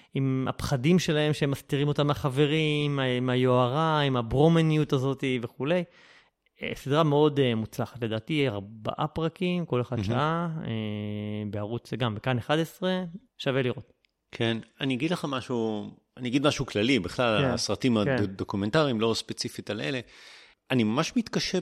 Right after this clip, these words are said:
Speaker 2: ב-, בתקופה האחרונה, בכלל, לצפות בטלוויזיה, ב-, ב-, לא, לא בסרטים, אלא בטלוויזיה, ב-, בחדשות, בסרטים דוקומנטריים, דברים כאלה, כי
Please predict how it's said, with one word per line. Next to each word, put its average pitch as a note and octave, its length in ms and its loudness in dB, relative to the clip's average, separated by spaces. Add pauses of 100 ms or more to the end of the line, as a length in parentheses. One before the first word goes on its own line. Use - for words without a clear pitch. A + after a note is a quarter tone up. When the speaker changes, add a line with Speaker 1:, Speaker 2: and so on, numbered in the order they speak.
Speaker 2:
ב-, A#2 300 2
בתקופה - 420 0
האחרונה, A#2 460 2 (180)
בכלל, B2+ 380 0
לצפות - 580 0 (1000)
בטלוויזיה, G2+ 580 2
ב-, F2+ 480 -2
ב-, F2+ 460 -4
לא, F#2 240 -6
לא A2+ 180 -8
בסרטים, A2 640 2
אלא F#2 100 0
בטלוויזיה, A2 500 0
ב-, A2 220 6
בחדשות, G#2 1000 2
בסרטים F#2 960 -2
דוקומנטריים, G#2+ 580 0
דברים A2 180 -4
כאלה, D#3 240 -2
כי A2+ 240 -6